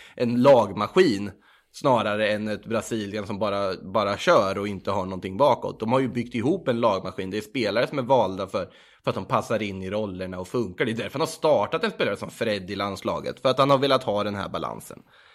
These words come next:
Det är därför han spelar en spelare som Richarlison på topp istället för Gabriel Jesus, för att han vill ha den hårt jobbande anfallaren på ett annat sätt. Så att jag, jag tycker nog ändå att det har han haft. Eh, jag tycker du ska hitta en förbundskapten i samma mall,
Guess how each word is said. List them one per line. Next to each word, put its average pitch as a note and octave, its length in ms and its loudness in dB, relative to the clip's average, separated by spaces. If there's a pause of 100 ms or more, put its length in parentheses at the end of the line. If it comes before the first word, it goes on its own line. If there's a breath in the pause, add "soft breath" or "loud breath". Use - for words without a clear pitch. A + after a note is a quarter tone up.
(200 soft breath)
Det B2 80 0
är B2 40 4
därför A#2+ 320 2
han C#3+ 100 2
spelar C3+ 380 2
en F#3+ 100 -2
spelare E3 260 2
som G#2 120 -4
Richarlison G2+ 760 -2
på G2 100 -6
topp G2 260 -6
istället G2+ 300 -2
för F3 60 -6
Gabriel D#3 380 2
Jesus, F#2+ 320 -4
för A2+ 60 0
att G#2 80 -2
han G#2 120 0
vill G2+ 100 -4
ha F#2 180 -2
den G2+ 80 -4
hårt G2+ 280 -6
jobbande F#2+ 420 -2
anfallaren F2+ 640 -4
på - 80 -8
ett - 80 -8
annat E2 240 -6
sätt. - 200 -12 (680 soft breath)
Så C#3+ 60 2
att C3+ 120 4
jag, C#3+ 220 6
jag C3+ 180 4
tycker F3+ 260 2
nog D3+ 140 4
ändå C3+ 200 4
att C3+ 140 2
det B2+ 100 6
har D3 420 6
han A2 280 -2
haft. - 400 -4 (560 soft breath)
Eh, G#2+ 60 -2 (480)
jag - 120 -4
tycker C#3+ 180 2
du E3 60 6
ska C#3 120 0
hitta B2+ 420 2
en D3+ 140 0
förbundskapten A2 580 -2
i G2 60 -6
samma F#2+ 340 0
mall, A#2+ 420 0